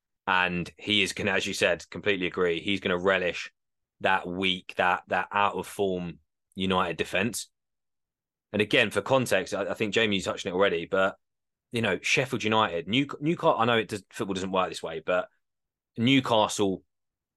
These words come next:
put eight past this Sheffield United side in their own place. And Man United are struggling to get over the line. So, for, you know, you can talk about City's form all you want, two out of five, all comps, but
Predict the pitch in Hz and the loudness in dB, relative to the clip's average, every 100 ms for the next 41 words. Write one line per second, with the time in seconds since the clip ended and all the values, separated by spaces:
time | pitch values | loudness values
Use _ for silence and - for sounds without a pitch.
0 | _ _ - - 123 120 113 - 107 101 | _ _ -8 -2 2 2 0 0 2 2
1 | 87 95 - 104 - 85 90 92 85 82 | 2 -4 0 0 0 -6 -2 -2 -2 -4
2 | 92 82 - _ _ _ _ _ _ - | -2 -4 -6 _ _ _ _ _ _ -2
3 | 107 101 92 90 - 90 65 - - _ | 0 2 2 0 0 -2 -4 -14 -14 _
4 | _ _ _ _ _ 104 104 123 113 110 | _ _ _ _ _ -4 0 2 2 2
5 | 104 92 90 - - 107 107 104 92 87 | 2 0 -2 -6 -2 4 4 4 -2 -6
6 | - 87 90 82 87 95 87 69 _ _ | -8 -4 -2 -2 0 0 0 -6 _ _
7 | _ _ _ _ _ - - 104 104 - | _ _ _ _ _ -8 2 4 4 0
8 | _ _ - 127 - - 101 90 - 107 | _ _ -4 -2 -2 -2 -2 -2 -4 -10
9 | 104 117 95 _ _ - 131 107 101 - | -2 -2 -2 _ _ -2 0 2 0 0
10 | 104 92 104 98 92 90 95 95 87 - | 0 0 2 2 0 0 2 2 2 -2
11 | 104 90 78 101 95 90 85 - _ _ | 0 2 2 4 4 4 -2 -8 _ _
12 | - 101 92 92 92 - - 98 92 | -6 -4 0 -2 -2 -8 0 2 2